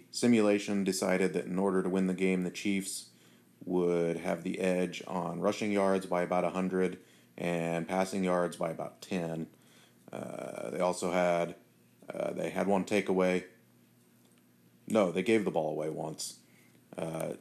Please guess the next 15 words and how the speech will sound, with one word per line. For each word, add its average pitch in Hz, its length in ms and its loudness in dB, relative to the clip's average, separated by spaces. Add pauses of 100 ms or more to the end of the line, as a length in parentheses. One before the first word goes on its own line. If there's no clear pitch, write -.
(120)
to 92 120 0
the 85 80 2
Patriots, 87 500 -2
but - 220 -6
they, 82 240 -4 (1500)
uh, 85 240 -2
really 107 240 4
ran 90 220 0
the 85 80 -4
ball 78 220 -2
really 82 240 0
well. 82 240 2
And 78 180 -10 (340)
Dylan 107 280 6
Nixon, 90 500 -2